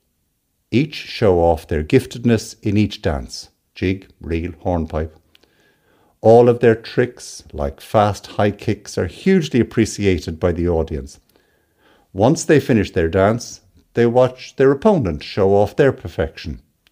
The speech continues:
On completion, they applaud the audience and the musicians, and a very warm appreciation for each other. Oh, floods of joyful memories for the recalled.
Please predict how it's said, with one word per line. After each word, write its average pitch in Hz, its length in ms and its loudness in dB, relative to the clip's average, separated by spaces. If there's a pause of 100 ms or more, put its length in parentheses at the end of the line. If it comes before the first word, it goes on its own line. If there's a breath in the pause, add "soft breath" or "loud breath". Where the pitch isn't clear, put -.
(840)
On 85 200 0
completion, 123 840 -2 (180)
they 87 120 -2
applaud 90 420 0 (340)
the 80 120 -6
audience 117 720 2
and 135 160 2
the 123 60 0
musicians, 76 720 -6 (640)
and 80 120 -4
a 76 60 -2
very 113 400 2
warm 98 320 2
appreciation 85 920 -6
for 82 240 -6
each 82 200 -8
other. 65 260 -12 (1200 soft breath)
Oh, 87 540 -4
floods 104 680 -4
of 76 220 -12
joyful 107 560 -2
memories 90 560 -2
for - 140 -8
the 85 100 -4
recalled. 80 800 -6